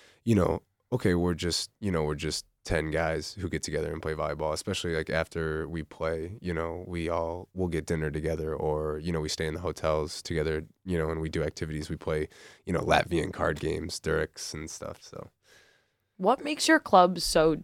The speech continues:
Speaker 2: different that, like, you wanted to be the president? Why men's volleyball? Why didn't you do, I don't know, any other club? There's so many clubs on campus. What makes this one so special to you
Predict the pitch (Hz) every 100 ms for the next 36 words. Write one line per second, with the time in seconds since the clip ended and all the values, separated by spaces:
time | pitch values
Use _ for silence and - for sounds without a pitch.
0 | - 160 - 151 - 151 165 156 151 160
1 | 165 147 143 151 147 160 147 160 - 147
2 | - - - - _ _ 160 160 175 180
3 | 190 180 - 156 151 160 151 151 - -
4 | 151 151 151 165 170 175 160 156 156 151
5 | 151 143 - 170 147 180 208 196 151 -
6 | 139 151 190 - 233 208 - 180 160 156
7 | 170 151 147 151 175 - 185 - 165 -
8 | 175 - 160 - 147 147 165 170 180 185